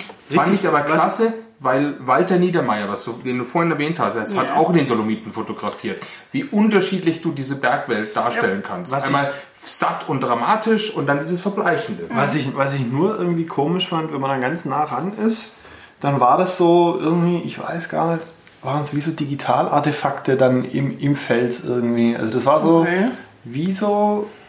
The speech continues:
Speaker 2: man sieht's jetzt, ich hab's abfotografiert, aber man sieht's nicht richtig, aber es war wie so, als wären das so, so kreuzende Linien irgendwie, die es da so
Speaker 3: Ich hab gedacht, das sieht da so aus.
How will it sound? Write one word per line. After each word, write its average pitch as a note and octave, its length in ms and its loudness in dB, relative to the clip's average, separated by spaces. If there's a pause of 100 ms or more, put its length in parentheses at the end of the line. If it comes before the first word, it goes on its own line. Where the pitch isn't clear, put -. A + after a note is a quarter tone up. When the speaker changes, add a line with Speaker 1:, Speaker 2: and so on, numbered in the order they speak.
(200)
Speaker 2:
man C3 180 -2
sieht's C3 260 -4
jetzt, D3+ 160 -4
ich - 140 -4
hab's - 120 0
abfotografiert, D#3 600 2
aber C3 100 4
man B2+ 100 2
sieht's C#3 200 -2
nicht A#2+ 140 -4
richtig, B2+ 240 -4
aber A#2+ 100 0
es A#2 40 -2
war C3+ 220 4
wie D3+ 80 4
so, E3+ 80 4
als C#3+ 160 2
wären D3 120 0
das C#3+ 100 -2
so, C#3+ 120 -4
so C#3 100 -4
kreuzende C3+ 580 2
Linien C3 480 2
irgendwie, A#2+ 480 2
die A#2+ 80 -2
es A#2 120 -4
da B2 120 -2
so A#2+ 260 2
Speaker 3:
Ich - 140 -8
hab - 100 -6
gedacht, - 320 -8
das A3 180 0
sieht F#3 220 -2
da F#3+ 140 0
so G3+ 160 -2
aus. C3 380 -6